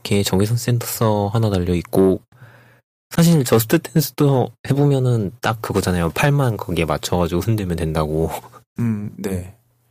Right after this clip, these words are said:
Speaker 1: 그래서 사실 그 정도로 뭐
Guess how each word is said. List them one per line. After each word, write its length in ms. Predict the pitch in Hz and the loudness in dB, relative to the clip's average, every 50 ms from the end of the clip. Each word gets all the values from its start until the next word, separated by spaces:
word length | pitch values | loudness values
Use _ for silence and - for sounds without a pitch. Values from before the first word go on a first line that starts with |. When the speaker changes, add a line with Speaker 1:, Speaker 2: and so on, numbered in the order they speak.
| _ _ _ _ _ _ _ _ _ _ _ _ _ _ _ _ _ _ _ _ _ _ _ _ _ _ _ _ | _ _ _ _ _ _ _ _ _ _ _ _ _ _ _ _ _ _ _ _ _ _ _ _ _ _ _ _
Speaker 1:
그래서 360 | 131 135 123 131 131 123 120 113 117 - _ _ _ _ - - | -2 -2 0 2 2 0 0 -2 -6 -12 _ _ _ _ -18 -8
사실 440 | - - 127 - - 139 131 123 127 | -4 -2 -2 0 0 0 0 0 0
그 120 | - - - | -2 0 0
정도로 680 | 127 135 135 131 127 127 123 123 123 120 117 113 107 95 | 2 2 2 2 2 2 2 4 4 4 4 2 2 2
뭐 280 | 98 92 92 90 87 | 2 2 2 2 0